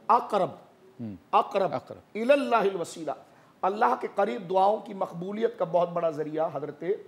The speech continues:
Speaker 1: अब्दुल्ला इब्न मसूद है। और इसी को तबराई, तबरी अगर आप देखेंगे या इब्न जौज़ी के मुल्तज़म देखेंगे, फारूक आज़म ने नमाज ऐसी नहीं पढ़ाई थी बारिश की,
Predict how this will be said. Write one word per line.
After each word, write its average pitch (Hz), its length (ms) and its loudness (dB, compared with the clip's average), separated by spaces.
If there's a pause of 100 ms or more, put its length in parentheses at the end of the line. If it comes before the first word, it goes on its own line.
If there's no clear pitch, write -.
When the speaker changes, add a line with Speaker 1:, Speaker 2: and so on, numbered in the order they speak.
(140)
Speaker 1:
अब्दुल्ला 151 360 -6
इब्न 143 120 -8
मसूद 160 380 -8
है। - 160 -4 (340)
और 180 100 2
इसी 202 240 -8
को 220 100 -4
तबराई, 202 340 2 (220)
तबरी 202 260 0
अगर 185 180 0
आप 170 100 2
देखेंगे 165 380 -6
या 196 140 -2
इब्न 165 180 -6
जौज़ी 165 220 -4
के 185 120 -8
मुल्तज़म 160 380 -6
देखेंगे, 156 440 -8 (360)
फारूक 208 280 4
आज़म 208 180 4
ने 233 60 0
नमाज 208 300 2
ऐसी 220 200 0
नहीं 262 100 -4
पढ़ाई 170 220 0
थी 143 100 -8
बारिश 127 260 -6
की, - 120 -20